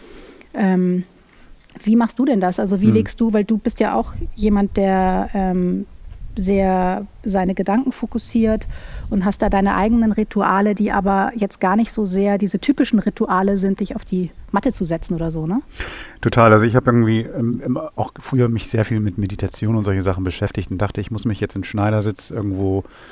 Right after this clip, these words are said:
Speaker 2: ähm, gut atmend in die Ecke setzen und fast wie ein Mönch, ähm, ähm, was ich auf meinen Atem achten, zählen
Speaker 1: Du bist
Speaker 2: und
Speaker 1: mein kleiner Mönch.
Speaker 2: Ja, ja, klar.
Speaker 1: <laughs>
Speaker 2: Nee, und, und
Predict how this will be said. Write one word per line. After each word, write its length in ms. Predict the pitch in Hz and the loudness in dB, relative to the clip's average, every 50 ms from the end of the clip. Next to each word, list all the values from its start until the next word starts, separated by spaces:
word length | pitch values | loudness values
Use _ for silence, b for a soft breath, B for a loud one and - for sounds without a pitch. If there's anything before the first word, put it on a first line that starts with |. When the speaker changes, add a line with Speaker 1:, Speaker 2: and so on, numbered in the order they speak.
| B B B B _ | B B B B _
Speaker 2:
ähm, 380 | 117 107 104 98 98 98 95 - - | -2 -2 -2 -2 -2 -4 -6 -6 -6
gut 180 | 143 131 - | -6 -4 -2
atmend 420 | - 107 101 110 - - 113 107 - | 0 2 2 2 2 2 -2 -2 -2
in 140 | - 107 | -4 -4
die 100 | 104 107 | -4 -4
Ecke 200 | - 110 - 123 110 | -4 -4 -4 -2 0
setzen 380 | 104 110 - - - 120 113 | 0 0 -2 -2 -4 -2 -2
und 120 | 110 101 - | -2 -2 -2
fast 240 | - 107 - - - | -4 -4 -4 -4 -2
wie 100 | 113 107 | -2 -2
ein 160 | 104 98 98 | 0 0 2
Mönch, 560 | 101 104 110 120 127 123 - - - - - 117 | 2 2 4 4 2 0 -2 -6 -16 -14 -8 -4
ähm, 460 | 110 101 101 101 98 98 98 95 92 - B B B B B B B B B _ _ - | -2 0 0 0 0 0 -2 -4 -6 -8 B B B B B B B B B _ _ -10
ähm, 320 | 143 107 101 95 95 95 92 - - - - - | -8 -6 -6 -6 -6 -10 -12 -16 -20 -20 -16 -12
was 140 | - 110 101 | -8 -6 -4
ich 140 | 110 104 151 | -4 -2 -2
auf 120 | 147 - | -2 0
meinen 120 | 117 113 - | 0 -2 0
Atem 340 | - 113 127 - - 120 | 0 0 2 4 4 4
achten, 320 | 117 120 110 - - 113 101 | 4 2 0 0 -2 -4 -2
zählen 360 | - - 120 120 127 127 123 | 0 4 6 8 8 8 8
Speaker 1:
Du 40 | 120 | 8
bist 80 | 113 104 | 6 4
Speaker 2:
und 60 | 98 | 4
Speaker 1:
mein 140 | 269 233 101 | 4 4 2
kleiner 320 | - - 196 185 180 175 180 | 2 2 0 0 2 0 0
Mönch. 220 | 170 160 160 - | 0 0 0 2
Speaker 2:
Ja, 80 | 104 107 | 4 4
ja, 100 | 107 104 | 4 2
klar. 240 | - - - 90 151 - | 2 2 4 4 4 4
Speaker 1:
<laughs> 40 | - - 339 B B B B B - - | 4 2 0 B B B B B -2 2
Speaker 2:
Nee, 160 | 127 127 131 | 4 6 6
und, 280 | 139 131 123 110 - - | 6 6 4 2 2 2
und 180 | 143 127 117 | 2 2 2